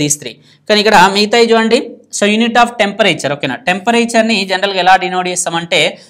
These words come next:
దీన్ని K తో అయినా డినోట్ చేయొచ్చు, లేదంటే theta అండి. So this is what theta. ఓకే,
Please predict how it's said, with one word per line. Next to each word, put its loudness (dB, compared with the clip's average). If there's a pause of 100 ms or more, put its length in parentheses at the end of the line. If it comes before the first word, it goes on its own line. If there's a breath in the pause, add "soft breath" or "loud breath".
(180 loud breath)
దీన్ని 0 (120)
K 0 (100)
తో -2
అయినా 0
డినోట్ -2
చేయొచ్చు, -6
లేదంటే 0 (120)
theta 0
అండి. -4 (160)
So -8 (100)
this -8
is -10
what -2
theta. -2 (280)
ఓకే, -8